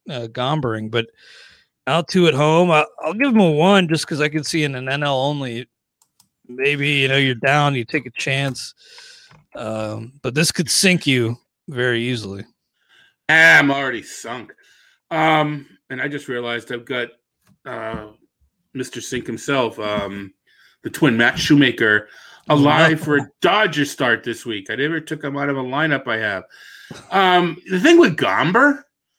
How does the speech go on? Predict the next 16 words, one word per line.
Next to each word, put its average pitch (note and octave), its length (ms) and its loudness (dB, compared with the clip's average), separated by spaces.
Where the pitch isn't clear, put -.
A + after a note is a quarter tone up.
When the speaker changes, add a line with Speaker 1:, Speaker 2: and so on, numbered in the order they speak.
Speaker 2:
I E3+ 60 -8
mean, D#3+ 200 0
you D3+ 80 -2
know, A2 340 -8
not C3 360 -6
getting B2+ 320 -4
Gombered, C3 440 -2
et D3 140 -6
cetera, F3 540 0
he's G#3+ 160 -2
got - 260 0
a - 40 -2
lot A3+ 240 6
of C#3+ 120 0
road D3+ 260 4
games - 500 -12